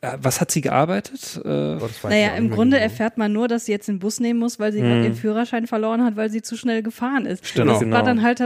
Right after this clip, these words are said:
Speaker 3: so der Witz an der Sache, was ich auch ganz, ganz nett fand, so, aber an sich ist sie halt, also sie ist halt sehr null acht fünfzehn gewesen. Ich
Speaker 1: Ja.
Speaker 3: hab aber das Ding, ich find Sandra, ist Sandra,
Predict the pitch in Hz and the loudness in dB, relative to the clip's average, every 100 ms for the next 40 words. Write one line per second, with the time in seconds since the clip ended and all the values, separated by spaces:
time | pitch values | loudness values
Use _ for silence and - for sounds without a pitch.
0 | 226 202 202 196 208 277 - 214 202 190 | -2 -4 -2 2 0 0 -2 -2 0 0
1 | 190 214 196 202 196 196 202 202 - - | -2 -2 0 0 -2 0 -2 -2 -4 -2
2 | 185 190 190 - 240 233 226 190 185 190 | -2 -2 -4 0 0 0 -2 -2 0 0
3 | 175 220 - 214 - 208 190 196 - - | 2 2 2 -6 -2 0 2 0 -4 -8
4 | 196 190 190 202 214 233 208 _ - 196 | -6 -4 -6 -6 -2 -2 -2 _ -16 -2
5 | 220 214 214 226 214 - - 240 - 262 | 2 2 2 2 0 -4 -8 -8 -2 -2
6 | 220 190 190 - - 117 113 262 220 208 | 0 0 -4 -8 -2 2 2 4 2 2
7 | 214 - 208 196 - 208 196 180 196 190 | -2 -2 -2 -2 -6 -4 -4 -4 -6 -6
8 | 185 185 - - 175 175 202 175 | -6 -8 -10 -10 -6 -2 -2 -4